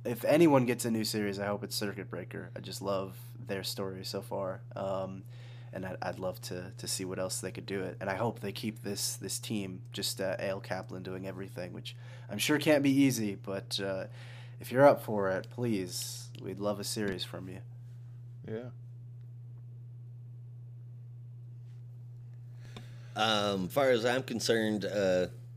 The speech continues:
Speaker 3: well, uh, this was not my favorite story of the whole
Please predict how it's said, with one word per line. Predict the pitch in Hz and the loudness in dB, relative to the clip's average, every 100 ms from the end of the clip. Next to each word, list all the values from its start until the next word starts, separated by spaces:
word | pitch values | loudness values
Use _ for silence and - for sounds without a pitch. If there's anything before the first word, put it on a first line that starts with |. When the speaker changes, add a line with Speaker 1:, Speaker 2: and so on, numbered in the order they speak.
| - | -10
Speaker 3:
well, | 73 98 113 120 | 2 4 4 2
uh, | 117 113 104 107 | 2 4 4 2
this | 104 117 127 - | 4 4 4 0
was | 113 131 127 | 6 6 6
not | 104 113 135 110 | 2 4 4 4
my | 110 101 | 4 4
favorite | - 92 80 | 4 2 2
story | - - 80 78 82 | -4 2 4 4 4
of | 76 76 | 2 2
the | 73 | 2
whole | 80 76 71 | 2 0 -4